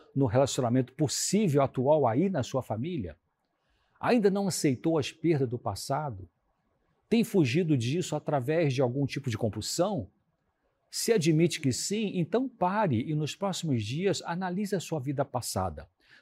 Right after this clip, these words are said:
Peça a luz a Deus para Ele iluminar a sua mente e ajudar você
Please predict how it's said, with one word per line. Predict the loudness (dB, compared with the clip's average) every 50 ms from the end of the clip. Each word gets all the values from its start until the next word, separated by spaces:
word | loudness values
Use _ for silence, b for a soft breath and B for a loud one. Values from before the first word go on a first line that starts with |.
| b b
Peça | -2 -2 -2 -2 -2 -2
a | -2
luz | 0 0 0 2 2 2 2
a | 2 0
Deus | 2 2 2 2 2 0 -2
para | -4 -2 0 2
Ele | 2 2 2 0 0
iluminar | -2 -2 0 0 0 2 0 0 0 -2 -4 -4 -6 -4 -4
a | -4 -4
sua | -4 -4 -4 -4 -4
mente | -4 -6 -6 -6 -6 -6 -6 -8 -8 -4
e | -2 -2
ajudar | 0 0 0 0 0 0 0 0 -2 -2
você | -2 -4 -4 -4 -4 -4 0 0 0 0